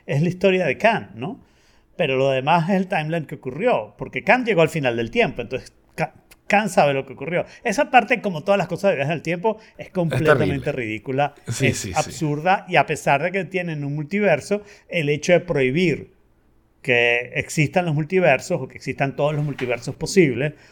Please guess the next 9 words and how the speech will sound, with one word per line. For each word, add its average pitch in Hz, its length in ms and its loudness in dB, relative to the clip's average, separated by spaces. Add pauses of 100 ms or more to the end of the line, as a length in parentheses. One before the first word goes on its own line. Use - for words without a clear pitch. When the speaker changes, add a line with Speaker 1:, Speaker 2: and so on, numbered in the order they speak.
(420)
Speaker 1:
empieza 143 540 0
a 165 40 0
crearse 131 380 2
un 139 160 -6
problema 127 840 2 (260)
gravísimo. 120 640 -4
Pero, 151 400 2
digamos, 165 420 4 (600)
ok, 160 180 0